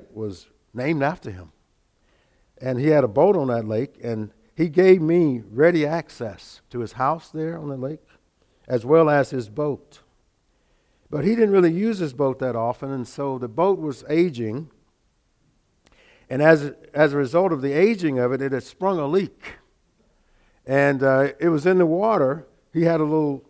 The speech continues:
shelter there and a little ramp that he had to, that, that he could walk out and fish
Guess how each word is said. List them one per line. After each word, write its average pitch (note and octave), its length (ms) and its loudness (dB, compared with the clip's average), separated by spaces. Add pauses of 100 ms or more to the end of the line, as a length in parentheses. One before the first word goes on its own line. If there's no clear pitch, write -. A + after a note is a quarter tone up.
(120)
shelter D3+ 440 -4
there C3 240 -4
and C#3 100 -8
a B2+ 40 -8
little B2+ 320 -4
ramp C3 420 -4
that B2+ 160 -4
he B2 380 -8
had B2+ 200 -4
to, A2+ 100 -12 (400)
that, B2 200 -12
that B2 140 -10
he B2 100 -4
could A#2 80 -8
walk A#2+ 300 -4
out A#2+ 260 -4
and A2 180 -12
fish - 360 -12